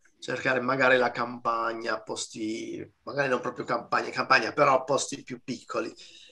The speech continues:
perché si trova un pochino più di, di Giappone diverso da quello,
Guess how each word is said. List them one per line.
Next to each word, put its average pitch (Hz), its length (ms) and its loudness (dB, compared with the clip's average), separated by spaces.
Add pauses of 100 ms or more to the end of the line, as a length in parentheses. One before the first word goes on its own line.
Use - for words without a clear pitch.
(120)
perché 127 300 -2
si 123 180 -2
trova 123 300 2
un 117 120 -4
pochino 123 480 -4
più 117 800 -2
di, 110 220 -10
di 120 140 -6
Giappone 110 1700 -2
diverso 120 680 0
da 110 160 -4
quello, - 760 -4